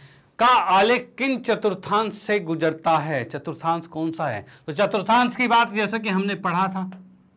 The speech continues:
पहले भी पढ़ा था हमने, तीसरे चैप्टर में भी पढ़ा था कि भाई यहाँ पर देखा जाए तो ये एक्स है, ये एक्स डैश है,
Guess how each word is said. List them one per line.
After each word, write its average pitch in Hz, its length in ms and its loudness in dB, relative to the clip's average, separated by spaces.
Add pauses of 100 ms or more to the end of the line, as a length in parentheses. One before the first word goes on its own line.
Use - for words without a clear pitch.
(1600)
पहले 156 420 -2
भी 170 160 -2
पढ़ा 180 240 2
था 180 120 -4
हमने, 180 280 0
तीसरे 165 380 -6
चैप्टर 156 300 -8
में 160 160 -2
भी 156 60 -4
पढ़ा 156 180 -2
था 147 220 -16 (340)
कि 214 80 -2
भाई 254 160 4
यहाँ 196 340 6
पर 262 180 2
देखा 220 300 4
जाए 214 240 2
तो 226 100 -4
ये 190 180 0 (120)
एक्स 190 300 -2
है, 208 260 -2 (260)
ये 143 220 0
एक्स 185 220 -4
डैश 170 380 0
है, 185 300 -2